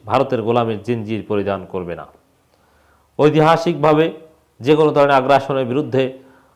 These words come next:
বাংলাদেশের সাহসী জনগণের সর্বশক্তি দিয়ে প্রতিরোধের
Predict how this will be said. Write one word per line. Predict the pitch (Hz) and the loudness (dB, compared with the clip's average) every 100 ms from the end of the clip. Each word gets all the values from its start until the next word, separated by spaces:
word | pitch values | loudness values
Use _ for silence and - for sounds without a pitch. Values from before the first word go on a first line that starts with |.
| _ - | _ -2
বাংলাদেশের | 123 135 127 120 131 | 2 2 0 -2 -4
সাহসী | 117 135 135 127 | 0 2 2 0
জনগণের | 117 120 123 120 120 107 - _ _ | -4 -2 0 0 -2 -4 -10 _ _
সর্বশক্তি | - 143 127 117 - 156 - 135 | -4 -2 -2 -4 -4 -4 -4 -4
দিয়ে | 123 | -2
প্রতিরোধের | 113 139 123 123 120 117 - | -2 -6 -4 -4 -2 -2 -4